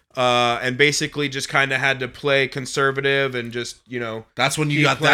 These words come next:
Speaker 2: when
Speaker 1: playing.
Speaker 2: you got to work on the boards.
Speaker 1: Yeah.
Speaker 2: That was when you got to work on the boards.
Speaker 1: Yeah, a lot of rebounds. Yeah, yeah. I was,
Speaker 2: Wow.
Speaker 1: uh, it was a
Speaker 2: God.
Speaker 1: good game though.
Speaker 2: Um, let me know when, what, what,
Speaker 1: Oh.
Speaker 2: what, which ones. You know, I don't know if you want me to go to, like, you know, when you're playing the good team, or if I should go when you're going to,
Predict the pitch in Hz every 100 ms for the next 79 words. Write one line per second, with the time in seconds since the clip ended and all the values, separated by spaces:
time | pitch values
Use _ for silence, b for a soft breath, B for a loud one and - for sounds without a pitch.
0 | 143 156 160 156 147 143 139 131 123 117
1 | 113 85 76 - B B B 117 123 123
2 | 131 143 135 143 135 123 113 107 98 98
3 | 87 131 127 120 127 139 151 156 160 147
4 | 143 139 127 120 101 85 _ 131 113 87
5 | - _ - 117 - 95 107 90 78 104
6 | - _ _ - - 127 131 147 160 151
7 | 107 - b b b - 113 113 113 120
8 | 131 156 156 147 143 139 127 127 120 120
9 | 117 117 110 107 101 95 110 117 107 123
10 | 113 139 147 120 135 - 123 120 113 107
11 | 104 - - 107 95 117 139 135 147 139
12 | 135 131 131 123 120 123 123 113 101 120
13 | 107 131 165 156 180 165 123 117 113 117
14 | 117 107 110 104 104 95